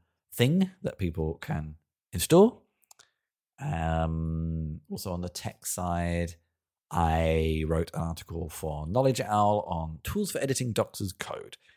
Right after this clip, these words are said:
So if you're writing things like Markdown, restructured text, text, ascii doc, et cetera, tools you can use to, to edit that, um, if you so wish. And on the gaming side, I had two solo adventures in the past few weeks.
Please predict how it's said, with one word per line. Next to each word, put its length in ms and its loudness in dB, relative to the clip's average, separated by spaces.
So 160 -16
if 140 -10
you're 120 0
writing 340 0
things 180 -14
like 100 -18
Markdown, 600 2
restructured 440 -4
text, 380 -4
text, 520 0
ascii 240 -4
doc, 200 0
et 100 -16
cetera, 300 -4
tools 440 4
you 120 -6
can 160 -2
use 400 0
to, 300 -8
to 160 -10
edit 240 0
that, 320 -8
um, 380 -12
if 180 -6
you 60 2
so 180 4
wish. 480 6
And 440 8
on 280 8
the 160 2
gaming 460 8
side, 440 8
I 100 4
had 320 4
two 240 6
solo 280 10
adventures 540 4
in 180 0
the 80 0
past 340 2
few 160 -2
weeks. 540 0